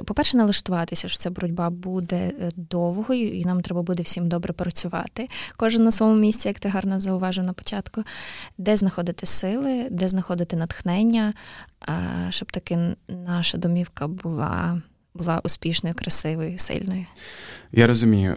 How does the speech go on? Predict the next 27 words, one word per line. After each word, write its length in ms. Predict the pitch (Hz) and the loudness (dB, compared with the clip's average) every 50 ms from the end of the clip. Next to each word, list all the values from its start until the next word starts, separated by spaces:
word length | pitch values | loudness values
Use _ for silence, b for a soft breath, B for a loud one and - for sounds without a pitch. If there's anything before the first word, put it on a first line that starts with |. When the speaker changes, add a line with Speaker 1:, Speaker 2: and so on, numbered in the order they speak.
| - - | 2 6
Speaker 2:
Ем, 380 | 101 104 104 104 107 107 - - - - _ _ _ _ _ _ _ _ _ _ _ _ - | 8 10 10 10 10 8 6 4 -2 -12 _ _ _ _ _ _ _ _ _ _ _ _ 4
я 140 | 107 123 127 | 6 8 8
скажу 280 | - - 131 113 123 127 | 8 6 4 4 4 4
зі 120 | 113 113 | 4 4
свого 320 | 113 - 101 98 90 92 | 2 4 4 4 4 4
досвіду, 580 | 90 90 98 113 127 - - 113 101 - 92 90 | 4 4 4 2 2 2 2 4 6 6 6 6
так 220 | - - 113 110 | 6 4 2 4
як 140 | - 101 92 | 2 2 2
я 80 | 95 92 | 0 0
творча 360 | - - 104 104 - - 104 | 4 6 6 6 6 6 6
людина, 340 | 98 92 90 101 107 104 101 | 6 6 6 6 6 6 6
і 80 | 92 87 | 6 6
для 120 | 90 98 | 6 6
мене 220 | 98 98 98 95 90 | 6 6 6 6 6
дуже 240 | 95 104 104 95 | 4 4 4 4
важливо 380 | 95 87 90 87 95 90 87 87 | 4 4 4 4 4 4 2 2
постійно 420 | - 95 95 - - 104 98 98 | 2 0 0 4 6 6 6 6
бути 300 | 95 87 92 92 - - | 4 4 2 0 0 0
в, 320 | 87 87 87 87 90 87 85 B B B B B B B B B B - - | 0 0 2 2 2 0 0 B B B B B B B B B B 4 6
е, 240 | 95 90 90 92 92 | 8 8 8 6 4
в 100 | 90 101 | 4 4
натхненні, 640 | 101 95 - - 113 104 98 98 104 117 127 131 | 4 4 4 4 6 6 8 8 6 6 4 4
в 340 | 131 117 95 101 101 101 95 | 2 2 4 4 6 6 4
такому 400 | 92 - 104 - - 104 98 92 | 4 2 2 4 6 6 6 4
потоці, 600 | 90 - 107 - - 101 95 90 90 - - 110 | 4 4 4 6 6 6 6 6 4 2 0 0
так. 320 | - - 98 101 104 - B B B B B B B B B B B B - - | 4 4 4 4 4 2 B B B B B B B B B B B B 2 8
Ем, 480 | 104 101 101 101 101 101 101 104 98 | 10 12 12 12 12 12 12 10 8